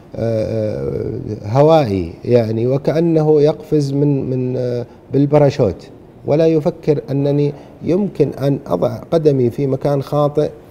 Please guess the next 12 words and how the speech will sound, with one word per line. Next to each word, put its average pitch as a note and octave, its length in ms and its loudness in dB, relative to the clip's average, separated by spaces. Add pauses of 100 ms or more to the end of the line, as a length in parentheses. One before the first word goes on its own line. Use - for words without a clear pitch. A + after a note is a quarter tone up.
(300)
وأكسر C3 920 0
قدمي A2+ 540 0 (240)
أو B2 200 2 (540)
أؤذي B2 380 6
غيري A#2 500 4 (100)
أو D#3+ 180 4 (320)
إلى A2+ 140 2
آخره. F2 480 -10 (640)
هذا A3 200 0
الشكل G3+ 520 0 (600)
كثير D#3 340 2
الحوادث، F#2+ 560 -2